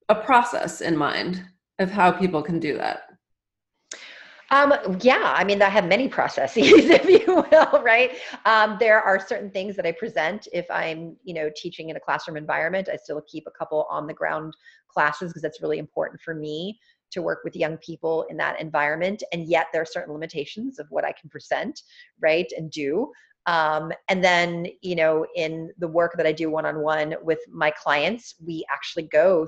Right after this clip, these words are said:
Speaker 2: through un-, their unique process. It's, it's, it's not cookie cutter, right? It's about where's the person starting, where do they wanna go, and what's gonna happen in between, um, right? And so I really tailor it to,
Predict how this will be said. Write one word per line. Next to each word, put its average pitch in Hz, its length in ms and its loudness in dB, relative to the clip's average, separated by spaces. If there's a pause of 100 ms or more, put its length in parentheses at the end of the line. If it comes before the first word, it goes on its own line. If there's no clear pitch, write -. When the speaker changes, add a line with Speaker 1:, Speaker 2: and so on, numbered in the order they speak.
(120)
Speaker 2:
through 151 380 -4 (440)
un-, 208 440 -4
their 240 260 8
unique 175 420 -2
process. - 720 -8 (280)
It's, 175 260 2
it's, - 380 -4 (120)
it's - 220 -14
not 185 440 -2 (140)
cookie 262 260 -6
cutter, - 420 -6
right? 160 280 0
It's - 260 -8
about 160 360 0
where's 180 300 6
the 190 60 -10
person 165 380 -6
starting, 185 440 0
where 175 160 2
do 180 80 2
they 180 80 4
wanna 160 220 0
go, 175 280 4
and 151 80 2
what's 165 160 -2
gonna 156 160 2
happen 156 340 -2
in 151 120 -6
between, 196 600 -8 (420)
um, 170 480 4
right? 180 280 6
And 185 140 0
so 180 280 8
I 175 100 4
really 170 580 0 (360)
tailor 240 340 6
it - 140 0
to, 156 580 0